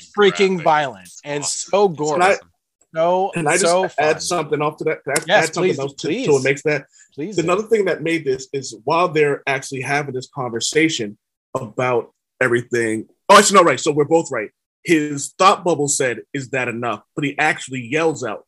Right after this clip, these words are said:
Speaker 3: "Khonshu."
Speaker 1: Gotcha.
Speaker 3: So, uh, one of the things that I loved about this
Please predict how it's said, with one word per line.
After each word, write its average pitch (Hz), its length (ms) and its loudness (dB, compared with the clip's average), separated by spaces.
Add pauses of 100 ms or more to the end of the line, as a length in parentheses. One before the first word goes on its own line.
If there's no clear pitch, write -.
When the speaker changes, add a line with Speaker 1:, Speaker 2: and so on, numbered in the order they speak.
Speaker 3:
"Khonshu." - 420 -10 (280)
Speaker 1:
Gotcha. 92 200 -8
Speaker 3:
So, 156 360 2 (720)
uh, 143 200 4
one 165 220 2
of 247 60 -2
the 226 120 4
things 180 260 2
that 151 100 2
I 139 60 2
loved 143 300 -2
about 110 300 -4
this 110 280 -10